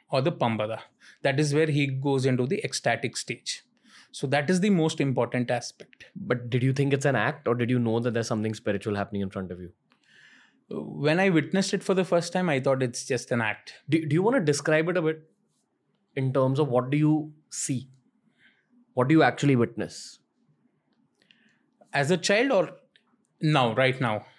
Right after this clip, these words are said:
Speaker 1: Wh-, what
Speaker 2: I'm,
Speaker 1: do you
Speaker 2: I'm assuming that it's the same ritual that you saw as a child, right?
Speaker 1: Absolutely, absolutely.
Speaker 2: So
Speaker 1: Be-
Speaker 2: why don't you describe the ritual first,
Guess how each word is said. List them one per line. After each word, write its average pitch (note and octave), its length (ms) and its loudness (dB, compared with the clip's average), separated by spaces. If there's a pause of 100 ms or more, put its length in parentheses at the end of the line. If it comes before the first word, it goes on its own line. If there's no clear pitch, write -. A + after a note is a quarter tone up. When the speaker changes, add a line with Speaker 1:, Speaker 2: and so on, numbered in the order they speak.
(300)
Speaker 1:
Wh-, D3+ 300 -4
what D#3+ 60 6
Speaker 2:
I'm, D#3 60 6
Speaker 1:
do E3+ 40 4
you D3+ 460 0
Speaker 2:
I'm D3 160 4
assuming D3+ 420 4
that D3 260 2 (380)
it's C3 160 -2
the D#3 120 0
same C3+ 600 2
ritual G#2+ 520 -2
that A2 100 -6
you A2 100 -4
saw A2+ 160 0
as G2+ 120 0
a G2 60 -8
child, D#2 280 -6 (180)
right? D#3+ 60 0
Speaker 1:
Absolutely, C#3+ 560 0
absolutely. C#3 480 -2
Speaker 2:
So B2+ 40 -6
Speaker 1:
Be- C3+ 160 -8
Speaker 2:
why C3 160 4
don't D3+ 140 2
you D#3+ 80 2
describe D3 480 0
the D#3 160 4
ritual D#3+ 380 0
first, A3 420 -2